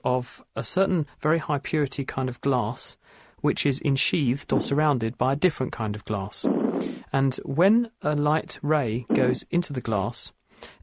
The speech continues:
it is reflected off of the junction between the two glass layers at a very shallow angle. And in fact, it's so sha-, shallow that when the glass, when the light tries to bend, when it goes from one type of glass into another,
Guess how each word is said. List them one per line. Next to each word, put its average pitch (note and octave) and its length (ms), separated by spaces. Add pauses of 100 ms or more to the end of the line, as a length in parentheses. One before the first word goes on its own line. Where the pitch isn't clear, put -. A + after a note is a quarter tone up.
it - 260
is D3 180
reflected D3 640 (300)
off F3 160
of D3 160
the D3 320
junction - 540
between D3+ 420
the C3+ 60 (100)
two D3+ 120
glass D#3 400
layers G#2+ 380
at C#3 140
a C#3 160
very G3 160
shallow C3+ 500
angle. C3+ 480 (480)
And C#3+ 120
in C#3 40
fact, - 240
it's - 140
so G3+ 220
sha-, - 340
shallow A2 440 (340)
that D3+ 160
when G3+ 200
the G#3 80
glass, D3+ 540
when E3+ 220
the D#3 240
light C#3+ 440 (300)
tries D#3+ 460
to C3+ 440
bend, C3+ 680
when C3+ 140
it C3 60
goes C3+ 260
from C#3 160
one C#3+ 160
type C3+ 220
of B2 100
glass B2 300
into C3 200
another, C#3 340